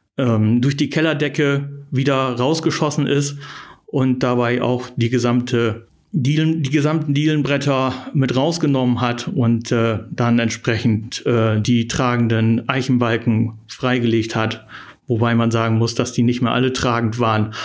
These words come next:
Und deshalb wurde unser Einsatz dort auch erforderlich. Und wir haben dieses Gebäude, das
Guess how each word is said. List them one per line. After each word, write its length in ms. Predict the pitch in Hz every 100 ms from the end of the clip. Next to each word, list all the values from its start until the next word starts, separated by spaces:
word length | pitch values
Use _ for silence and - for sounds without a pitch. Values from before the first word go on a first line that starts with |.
| -
Und 160 | - 120
deshalb 380 | 117 127 113 120
wurde 160 | 120
unser 260 | 123 123 123
Einsatz 380 | 123 123 120 -
dort 160 | 123
auch 180 | - 113
erforderlich. 760 | - 113 143 131 131 117 117 - - - -
Und 160 | 131 110
wir 140 | 120
haben 100 | 123
dieses 600 | 123 120 123 - - - -
Gebäude, 600 | 131 123 131 135 139 135
das 320 | 127 120 -